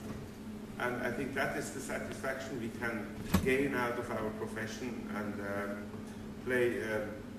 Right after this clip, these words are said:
responsible and significant role in, uh, society.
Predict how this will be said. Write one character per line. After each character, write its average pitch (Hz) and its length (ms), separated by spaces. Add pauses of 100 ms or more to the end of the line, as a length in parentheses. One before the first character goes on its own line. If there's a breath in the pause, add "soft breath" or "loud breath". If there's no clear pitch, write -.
(180)
responsible 127 680
and 104 160
significant 117 800
role 113 460
in, 104 320
uh, 98 80
society. - 560